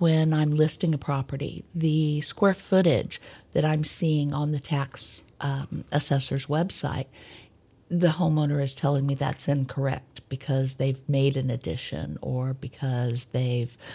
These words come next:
um, uh, you know, they've done something. Um, but they're very afraid to <clears throat> contact the assessor's office to have that square footage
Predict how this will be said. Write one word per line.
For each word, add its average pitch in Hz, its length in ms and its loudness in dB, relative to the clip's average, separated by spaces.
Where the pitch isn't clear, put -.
um, 131 500 2
uh, - 140 2
you 131 260 0
know, 131 100 6
they've 131 280 2
done 131 240 6
something. - 600 0
Um, 135 440 4
but 170 160 4
they're 175 140 4
very 190 420 6
afraid 190 840 -2
to 151 460 4
<clears throat> 233 400 10
contact 196 580 4
the 151 100 2
assessor's 143 540 0
office 156 480 0
to 156 280 2
have 156 220 2
that - 160 -2
square 160 220 -2
footage 147 460 -2